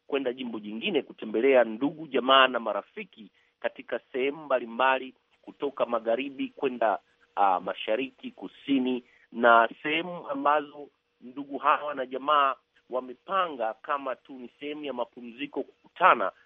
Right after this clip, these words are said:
na kusafiri. Kwa hiyo utaona ya kwamba, ah, katika njia hizi mbalimbali za usafiri wa anga, ah, pamoja na barabarani kutaku-, ku-, zinakuwa zimejaa wasafiri wengi, na hiyo tu ni kichocheo tu cha kwamba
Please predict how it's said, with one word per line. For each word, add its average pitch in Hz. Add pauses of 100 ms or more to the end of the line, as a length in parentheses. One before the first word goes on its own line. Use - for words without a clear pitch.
(140)
na 104
kusafiri. 107
Kwa -
hiyo 185
utaona 190
ya 139
kwamba, 139 (340)
ah, 117
katika 170 (320)
njia 151
hizi 170
mbalimbali 131
za 120
usafiri 127
wa 113
anga, 147 (440)
ah, 98
pamoja 135
na 123
barabarani 123
kutaku-, - (100)
ku-, -
zinakuwa 139 (280)
zimejaa 143
wasafiri 139
wengi, 123 (240)
na 120
hiyo 170
tu 165
ni 147
kichocheo 135
tu 147
cha 131
kwamba 135